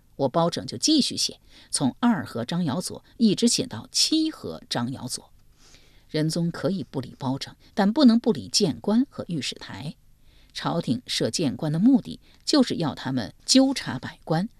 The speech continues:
匡正朝廷得失。为了让谏官们放开胆子干事，允许他们封文奏事，一个包拯可以不理，御史台和知谏院的谏官集体出众就不能不理了。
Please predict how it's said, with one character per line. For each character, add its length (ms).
匡 340
正 240
朝 240
廷 180
得 200
失。 260
为 140
了 100
让 160
谏 240
官 160
们 180
放 240
开 160
胆 200
子 120
干 200
事， 240
允 180
许 140
他 180
们 240
封 400
文 240
奏 240
事， 220
一 120
个 160
包 200
拯 240
可 200
以 100
不 180
理， 80
御 180
史 160
台 340
和 200
知 160
谏 180
院 160
的 80
谏 320
官 240
集 260
体 160
出 220
众 180
就 140
不 260
能 160
不 160
理 240
了。 140